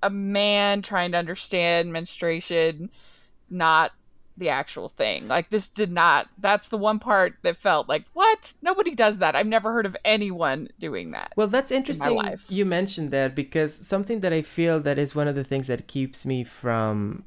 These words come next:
Speaker 2: uh, fully loving this kind of style of filmmaking is that I feel like because it wants to be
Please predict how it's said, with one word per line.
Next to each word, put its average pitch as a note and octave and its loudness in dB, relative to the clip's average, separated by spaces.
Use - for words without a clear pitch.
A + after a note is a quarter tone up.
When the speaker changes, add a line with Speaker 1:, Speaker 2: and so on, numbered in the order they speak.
Speaker 2:
uh, G#2+ -2
fully C#3+ 0
loving C#3 0
this C3+ 0
kind C3 0
of A#2+ 0
style B2+ 2
of A#2+ -2
filmmaking B2+ -2
is C#3+ 0
that C#3 2
I B2+ -2
feel C#3 -4
like C3 0
because D3+ -2
it C#3+ -8
wants C3+ -2
to C3 -8
be B2 -2